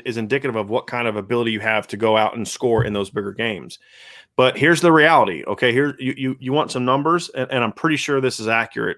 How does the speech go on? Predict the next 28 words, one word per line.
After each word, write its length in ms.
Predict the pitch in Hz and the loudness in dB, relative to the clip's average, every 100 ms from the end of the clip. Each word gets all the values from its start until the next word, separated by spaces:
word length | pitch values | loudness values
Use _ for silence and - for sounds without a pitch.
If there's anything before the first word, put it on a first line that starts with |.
| - | -8
It's, 320 | - 117 - | -12 -10 -6
it's 180 | 131 127 | -4 -2
one 240 | 123 139 135 | 2 4 6
way 120 | 123 | 4
or 60 | |
the 120 | 107 107 | 4 0
other. 260 | 98 - _ - - _ _ - | -2 -6 _ -20 -20 _ _ -6
But 280 | 127 127 - | 0 0 2
teams 300 | 156 190 170 | 4 6 6
that 80 | 160 | 2
have 100 | 131 | 2
won 180 | 147 139 | 2 2
the 60 | |
four 240 | - 143 131 | -2 0 0
playoff 460 | - 147 135 95 - | 0 2 2 2 -2
games 480 | 92 85 71 - - _ | -8 -8 -10 -16 -20 _
have 180 | 127 117 | -4 2
averaged, 360 | 127 131 117 123 | 2 2 2 2
I 120 | 113 | 0
believe, 600 | 110 113 120 107 98 - _ _ _ _ _ _ _ _ _ _ _ _ _ _ - | 0 0 2 0 -2 -8 _ _ _ _ _ _ _ _ _ _ _ _ _ _ -2
like, 160 | 120 - | -2 2
thirty-nine 520 | 139 143 131 123 123 | 2 4 4 4 4
and 100 | 113 | 2
a 40 | |
half 260 | 110 101 - | 0 -2 -4
points 240 | 107 98 | -6 -6
per 100 | 92 | -10
game. 300 | 85 76 - | -10 -12 -14